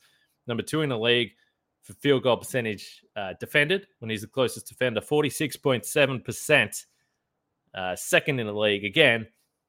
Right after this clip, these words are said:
only sixty shot attempts, but historically, that actually, I mean, he's been better than that on higher volume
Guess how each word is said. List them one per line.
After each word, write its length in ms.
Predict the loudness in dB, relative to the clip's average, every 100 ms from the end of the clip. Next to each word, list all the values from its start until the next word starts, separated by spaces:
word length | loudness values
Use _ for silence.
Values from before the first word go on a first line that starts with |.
| _ _
only 300 | -4 0 -2
sixty 320 | -2 -4 -4
shot 240 | 0 2 2
attempts, 400 | 2 0 0 -2
but 260 | 6 6 6 -2 _ _ _ _
historically, 880 | -10 0 4 4 2 0 -2 -2 -8 _ _ _ _
that 300 | -2 4 6
actually, 480 | 6 2 -2 -6 -4
I 60 | -4
mean, 120 | -2
he's 140 | -2
been 220 | 0 0
better 240 | 2 2 2
than 160 | 0
that 160 | -2 -2
on 100 | -2
higher 300 | -2 0 0
volume 480 | 0 -2 -2 -6